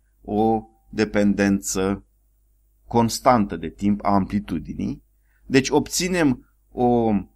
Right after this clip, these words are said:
dependență de timp tipică oscilațiilor electromagnetice libere, o amplitudine constantă.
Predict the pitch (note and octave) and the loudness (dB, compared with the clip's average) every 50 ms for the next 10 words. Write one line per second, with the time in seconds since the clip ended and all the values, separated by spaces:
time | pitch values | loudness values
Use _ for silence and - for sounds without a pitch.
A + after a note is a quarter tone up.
0 | _ _ _ _ _ _ _ - - B2 B2 - C3 B2+ B2+ B2+ C#3+ C#3+ C#3+ C3+ | _ _ _ _ _ _ _ 0 2 2 4 4 6 6 6 6 4 4 2 0
1 | B2 A#2+ A#2 G#2 - - B2+ A#2+ - - _ _ _ _ _ _ - D3 F#3+ F#3+ | 0 0 -2 -2 0 2 2 2 2 0 _ _ _ _ _ _ -4 -2 -2 -2
2 | - C3+ G#2+ - - G2+ F#2+ E2+ - - G2+ G2+ G2+ - - G#2 G2 G#2+ A2 A2+ | -2 -4 -4 -4 -4 -4 -4 -4 -4 -4 -4 -4 -4 -4 -4 0 2 2 2 2
3 | - - G#2 F#2+ F#2+ F#2 - - G2+ G#2 G2 - G2 F#2 F2+ E2+ E2+ F#2 G2 G2+ | 0 -4 -4 -2 -2 -2 -2 -2 -2 -2 -2 -2 -4 -4 -4 -4 -4 -4 -2 -2
4 | G2+ G#2+ G#2 G2+ - G2+ F2 F2 F2+ F2 D2+ D2+ C#2 C#2 C#2 D2 F2 - - _ | -2 -2 -6 -4 -4 -4 -4 -4 -6 -6 -8 -8 -10 -10 -10 -12 -12 -14 -18 _
5 | _ _ _ _ _ _ _ _ _ _ _ _ _ - G2 G2+ F#2+ F2 G2 F#2 | _ _ _ _ _ _ _ _ _ _ _ _ _ -4 -2 -2 -2 -2 -4 -6
6 | - - G2+ G2+ G2+ F#2+ F2+ - - F2+ F2+ F2 - - - - - C2+ - - | -4 -4 -2 0 0 -2 -2 -4 -6 -6 -4 -4 -6 -8 -10 -10 -10 -10 -12 -12
7 | - F2+ F2 - - | -12 -12 -12 -12 -14